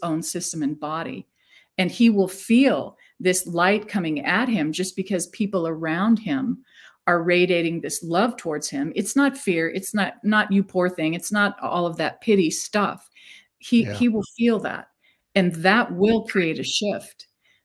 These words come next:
Speaker 1: And, and, and whatever, whatever comes through it, we are each in charge of our own, our own experience. Everybody has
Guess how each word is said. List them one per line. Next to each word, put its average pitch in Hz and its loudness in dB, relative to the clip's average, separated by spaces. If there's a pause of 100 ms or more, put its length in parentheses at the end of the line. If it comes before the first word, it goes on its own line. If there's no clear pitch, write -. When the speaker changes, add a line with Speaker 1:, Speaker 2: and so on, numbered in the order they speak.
(160)
Speaker 1:
And, 175 0 (280)
and, 185 2
and 190 2 (140)
whatever, 208 2 (200)
whatever 202 0 (380)
comes 202 0
through 240 0
it, 131 -6 (800)
we 190 4
are 160 -2
each 214 -2
in 180 -2
charge 160 -4
of 160 -12 (100)
our 156 -2
own, 147 -6 (360)
our 156 -6
own 151 -4
experience. 151 -8
Everybody 165 -6
has 160 -8